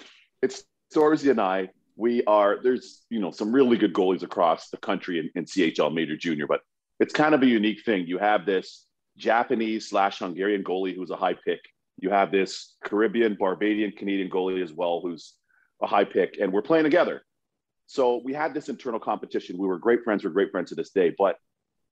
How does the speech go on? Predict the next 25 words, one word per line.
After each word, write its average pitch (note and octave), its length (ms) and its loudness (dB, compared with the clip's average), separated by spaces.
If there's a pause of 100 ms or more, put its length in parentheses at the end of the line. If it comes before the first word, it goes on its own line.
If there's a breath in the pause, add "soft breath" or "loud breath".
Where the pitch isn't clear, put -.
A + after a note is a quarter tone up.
(120)
he C#3+ 100 4
was D3+ 160 6
drafted A2+ 420 4
the F#2+ 60 -4
year F#2+ 140 2
after F#2 180 0 (320)
me F2 100 -8
in E2 60 -8
ninety-four. D#2 600 -6
So - 160 -4
this G#2+ 200 -2
was F#2+ 180 2
the F2 200 2 (340)
season - 280 -4 (340)
after F2+ 280 0
I F2 60 4
was E2+ 120 2
drafted D#2 300 -2
in - 20 -8
ninety-three, D2 440 -2
'cause - 160 -6
he's D#2+ 120 -4
a D#2 40 -2
late D#2 140 2
birthday. - 280 -2